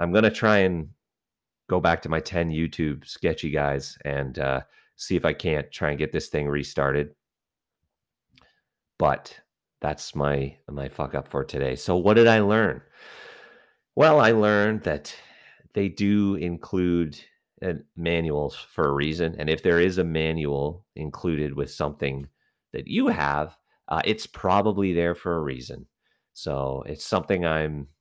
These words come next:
as a, as a person of Scottish descent, it's something I'm coming to terms with.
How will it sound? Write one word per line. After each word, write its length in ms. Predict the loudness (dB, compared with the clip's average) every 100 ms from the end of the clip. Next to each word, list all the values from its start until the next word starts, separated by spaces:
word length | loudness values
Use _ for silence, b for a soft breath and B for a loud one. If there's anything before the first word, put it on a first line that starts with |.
| _ _ -6
as 180 | -4
a, 220 | -2 -4 -4
as 120 | -4
a 260 | -4 -4 -8
person 320 | -2 -2 0 -4
of 100 | -6
Scottish 520 | -4 0 0 -2 -6
descent, 440 | -10 -6 -6 -4
it's 180 | -8 -8
something 440 | -6 -4 -4 -4
I'm 240 | -4 -6 -8
coming 280 | -6 -4 -4
to 60 |
terms 400 | -4 -4 -4 -2
with. 220 | -2 -2